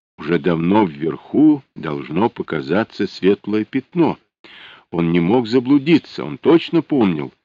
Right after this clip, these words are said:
что из штольни нет никаких ответвлений, прямая дорога наверх.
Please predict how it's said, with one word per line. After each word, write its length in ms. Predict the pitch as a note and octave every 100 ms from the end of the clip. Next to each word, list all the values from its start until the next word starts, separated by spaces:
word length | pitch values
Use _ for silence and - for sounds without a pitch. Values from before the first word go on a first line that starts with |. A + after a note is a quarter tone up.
| - - -
что 300 | - - G2
из 120 | F#2+ E2
штольни 600 | - - A#2 D3+ C#3+ C3
нет 380 | G#2 F2+ C#3 -
никаких 680 | A2 F#2+ F#2+ - C3+ D3 - -
ответвлений, 1040 | A2+ A#2 - G#2 - F2 F2+ D#2+ C#2+ C2 - _ - - -
прямая 520 | - G2 F#2+ C#3 C3+
дорога 420 | A#2 G2 G2 G#2+ G#2
наверх. 560 | G2+ D#2 D2 - _